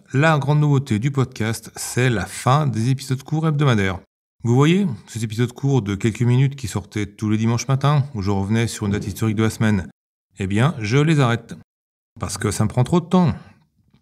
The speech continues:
Depuis un an que j'ai mis en place ces numéros courts une fois par semaine, je n'ai sorti que deux épisodes longs.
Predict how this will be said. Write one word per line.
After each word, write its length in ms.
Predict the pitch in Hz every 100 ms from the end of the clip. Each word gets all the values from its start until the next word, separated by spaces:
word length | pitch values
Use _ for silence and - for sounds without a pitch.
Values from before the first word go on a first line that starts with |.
| _
Depuis 500 | - 98 101 - 113 -
un 240 | 170 180 165
an 200 | 135 90
que 100 | 101
j'ai 80 | 110
mis 120 | 123
en 80 | 123
place 360 | 117 101 - 82 - -
ces 140 | - 117
numéros 260 | 113 110
courts 220 | 101 117 113
une 60 |
fois 100 | 98
par 160 | 98 98
semaine, 480 | - 101 107 123 127 _ _
je 100 | 120
n'ai 120 | 135
sorti 540 | 135 131 - - 131 131
que 100 | 101
deux 600 | 92 104 165 196 - 117
épisodes 420 | 139 123 143 131
longs. 280 | 123 87